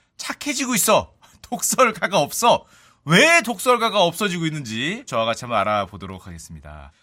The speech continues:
자, 여러분, 최근 미국 극장가를 장악하고 있는 영화 두 개가 있습니다. 자, 우리나라에 왕사남이 있었다면 현재 미국 극장가는 영화 마리오와 마이클, 요 두 개의 영화가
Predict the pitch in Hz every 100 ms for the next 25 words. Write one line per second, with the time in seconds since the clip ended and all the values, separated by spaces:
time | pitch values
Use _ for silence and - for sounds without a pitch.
0 | _ 233 233 214 165 311 311 320 320 269
1 | 202 233 247 - 165 226 208 190 190 190
2 | 190 165 160 165 160 143 151 185 131 120
3 | 131 139 - 131 156 220 185 - 107 104
4 | 117 113 104 107 147 170 175 180 185 165
5 | 117 196 233 233 208 196 160 165 165 156
6 | 135 156 214 _ _ - 240 262 262 262
7 | 180 151 170 - - 156 143 202 165 -
8 | _ - 123 165 151 95 104 156 214 214
9 | 208 233 226 95 139 165 - 127 - _
10 | _ - 180 - 165 233 277 254 269 247
11 | 165 147 139 233 277